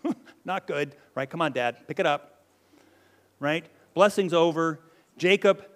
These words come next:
scoots out, right? Isaac comes in. Or excuse me, Esau comes in. I'm getting names all confused here. I'm so sorry. Right? Jacob leaves.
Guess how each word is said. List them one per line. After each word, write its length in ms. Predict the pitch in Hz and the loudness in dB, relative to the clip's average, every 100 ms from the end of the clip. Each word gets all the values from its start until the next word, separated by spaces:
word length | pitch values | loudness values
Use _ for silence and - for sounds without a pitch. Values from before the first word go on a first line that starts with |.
| _ _ | _ _
scoots 440 | - - 202 202 | -20 2 2 4
out, 440 | 175 156 151 147 - | 4 4 4 0 -10
right? 380 | - 160 170 - - _ _ _ | 2 4 4 -2 -14 _ _ _
Isaac 560 | 170 202 180 202 196 - - _ _ _ | 4 4 4 0 0 -14 -20 _ _ _
comes 300 | - 170 143 | 0 0 4
in. 320 | 175 160 107 - _ - | 4 4 -2 -12 _ -12
Or 60 | |
excuse 200 | 135 196 | -4 -4
me, 80 | 156 | -4
Esau 400 | 151 196 - 175 | -4 -4 2 2
comes 200 | 165 156 | 2 -4
in. 60 | 143 | -6
I'm 80 | 120 | -8
getting 200 | 160 143 | -10 -8
names 220 | 147 143 | -8 -4
all 100 | 139 | -6
confused 380 | 135 123 131 127 | -6 -8 -8 -8
here. 100 | 127 | -10
I'm 80 | |
so 140 | 123 131 | -10 -12
sorry. 480 | - 117 107 101 101 _ - _ _ _ _ | -8 -6 -6 -8 -16 _ -20 _ _ _ _
Right? 440 | 127 156 156 - - _ _ _ _ - | -4 -4 -4 -16 -18 _ _ _ _ -20
Jacob 460 | 113 156 185 208 160 | -4 -2 0 -2 -4
leaves. 720 | 156 151 117 104 - - | -4 -2 -4 -8 -18 -16